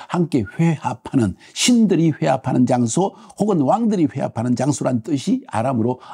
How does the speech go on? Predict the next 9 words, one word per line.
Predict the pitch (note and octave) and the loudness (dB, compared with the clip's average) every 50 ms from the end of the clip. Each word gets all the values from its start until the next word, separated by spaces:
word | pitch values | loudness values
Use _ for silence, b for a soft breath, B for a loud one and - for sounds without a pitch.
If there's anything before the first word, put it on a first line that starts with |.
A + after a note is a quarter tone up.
| B | B
아마겟돈이란 | - G#2 G#2+ A2 B2+ C3 C3 D#3 D3+ - - C#3 C3 - D3 C3 G#2+ G#2 G#2+ A#2+ C3+ C#3+ B B B B B B | -6 -4 -2 0 0 0 -2 -4 -6 -6 -4 -4 -4 -4 -4 -2 -2 -2 0 0 -2 -2 B B B B B B
이야기입니다. | G#2 G2 F2+ E2 F#2 E2 F2+ F2 D#2 D#2 F2 F2+ - - - - _ _ _ _ | 0 0 0 0 -2 -4 -4 -6 -8 -8 -12 -14 -14 -16 -18 -18 _ _ _ _
이 | - A#3+ | 2 2
아마겟돈 | A#3+ F3+ E3+ F3 F#3 G3 F#3+ - G#3 D#3 | 4 4 2 2 2 2 2 2 2 2
전쟁이 | - D3 B2+ A#2 G#2+ B2+ C3+ C#3 A#2+ F#2+ B B B B | 2 2 2 2 4 4 4 4 2 2 B B B B
마귀에 | - A#2+ G#2 G#2+ B2 C3 E3 E3 C#3+ B2+ | -2 0 0 2 2 2 2 2 2 2
의해서, | G#2 G2+ G2 G#2 A#2 A#2+ - - F2+ - _ _ _ _ _ _ _ _ _ - - _ - - B2 B2+ | 0 0 0 0 0 -2 -4 -6 -10 -12 _ _ _ _ _ _ _ _ _ -20 -20 _ -8 -2 0 2
용을 | C#3+ D#3+ G#3 A3+ E3+ A2+ | 4 4 4 2 2 0
통해서 | - - G#2 G#2+ G2 G2 G2+ F#2+ - - - | -2 -4 -4 -4 -2 -4 -4 -6 -10 -12 -16